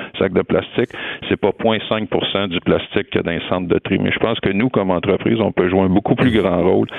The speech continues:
à créer cette économie circulaire. Ça, c'est aussi ça, s'occuper de l'environnement, c'est de créer une économie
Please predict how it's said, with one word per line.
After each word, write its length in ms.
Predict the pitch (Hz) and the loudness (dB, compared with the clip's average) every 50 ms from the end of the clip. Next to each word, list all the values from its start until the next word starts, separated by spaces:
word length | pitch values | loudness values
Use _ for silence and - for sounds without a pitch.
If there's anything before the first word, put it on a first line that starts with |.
| - - - | -12 -12 -6
à 140 | - - 90 | -4 -4 -2
créer 360 | - - - 95 101 120 123 - - | -2 -2 -2 0 0 0 0 0 -2
cette 160 | - - - | -4 -2 -2
économie 480 | - - - 80 80 78 80 85 85 - - | -4 -2 0 0 0 0 -2 -2 -2 -4 -2
circulaire. 360 | - - - - - 73 76 82 - - | -4 -4 0 0 2 2 2 2 2 0
Ça, 60 | - - | -2 -2
c'est 180 | - 104 - - | -2 -4 -2 0
aussi 280 | 107 95 - - 131 117 - - | 0 0 0 0 -2 -2 0 0
ça, 140 | 165 180 - - - - - - - | 0 0 0 -4 -8 -12 -10 -6 0
s'occuper 400 | - 87 - - - - 113 95 | 0 0 0 0 -2 0 0 2
de 80 | 90 92 | 2 2
l'environnement, 720 | 90 87 85 85 92 85 85 80 80 87 90 98 110 98 - - | 2 2 2 0 0 2 0 0 0 0 -2 -2 -2 -2 -2 -2
c'est 140 | 92 - - | -4 -4 -4
de 60 | - - | -4 -2
créer 180 | 95 104 101 104 | -2 -2 0 0
une 160 | 117 117 107 | 0 0 -2
économie 420 | 98 - 101 98 95 87 92 101 | 0 0 -2 0 0 0 0 0